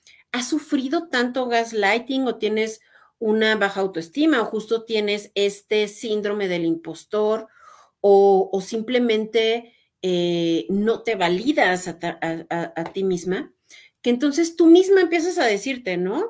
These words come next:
O sea, tú misma te empiezas a, a, a invalidar.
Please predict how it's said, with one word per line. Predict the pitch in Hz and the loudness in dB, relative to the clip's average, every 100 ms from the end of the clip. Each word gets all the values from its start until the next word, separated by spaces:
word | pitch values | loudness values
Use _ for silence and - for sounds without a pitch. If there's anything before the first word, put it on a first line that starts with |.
| - | -6
O | |
sea, | 320 320 | -6 0
tú | 302 | 2
misma | 311 339 | 2 2
te | 269 | -2
empiezas | 208 220 269 269 | -2 -2 -2 -4
a, | 185 - | -6 -6
a, | 170 160 - | -4 -4 -4
a | |
invalidar. | 170 170 165 170 165 | -2 0 0 0 -2